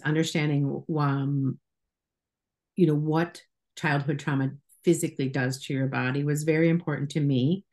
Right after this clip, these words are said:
Um, my ace score is a seven out of ten. And, um, what I was looking at was, how do I heal me? Um, so forgiveness was a big piece in learning to love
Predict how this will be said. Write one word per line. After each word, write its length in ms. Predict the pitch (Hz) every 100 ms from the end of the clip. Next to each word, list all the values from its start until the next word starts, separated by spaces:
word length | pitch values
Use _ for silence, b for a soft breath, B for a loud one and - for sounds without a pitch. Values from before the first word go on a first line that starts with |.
| b b b _
Um, 300 | 156 143 143
my 140 | 147
ace 220 | 147 143 -
score 220 | 151 139
is 160 | 131
a 60 | 139
seven 720 | 139 - 135 127 151 214 247 -
out 140 | 147 143
of 100 | -
ten. 440 | 180 147 175 190 b b b _ _
And, 480 | 165 156 156 151 147 160
um, 520 | 160 151 147 143 -
what 140 | 170 170
I 100 | 151
was 220 | 143 143
looking 440 | 175 180 175 160 151
at 280 | 147 143 139 _ _ _
was, 160 | 160 143
how 220 | - 185
do 160 | 220 247
I 60 |
heal 540 | 220 - 165 160 165 - -
me? 480 | 156 135 - 165 _ _ _ _ _ _ _ _ _ b b b b _
Um, 600 | 170 160 151 147 139 131 - _
so 520 | - 180 160 156 147 -
forgiveness 440 | - 180 180 196
was 180 | 190 156
a 40 | 151
big 260 | 160 160 _ -
piece 380 | - 214 214
in 200 | - 190
learning 260 | 175 175 185
to 100 | 190
love 420 | 156 151 151 143